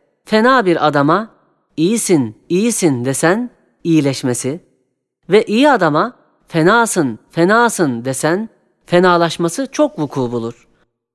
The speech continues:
Öyleyse, "Ve izâ merru billâgvi merru kirâme,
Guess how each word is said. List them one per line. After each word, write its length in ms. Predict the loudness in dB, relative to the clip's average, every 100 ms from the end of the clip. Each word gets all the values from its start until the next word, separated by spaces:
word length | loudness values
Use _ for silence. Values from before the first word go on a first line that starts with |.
| _
Öyleyse, 640 | 2 4 0 -2 -2 -4 -4 _ _ _ _ _ -4
"Ve 80 | -2
izâ 420 | 0 2 2 2
merru 500 | 2 0 -2 -4 -4
billâgvi 640 | -4 -2 2 2 0 -2 -2
merru 420 | 0 -2 -2 -6
kirâme, 640 | -4 -2 2 2 2 -2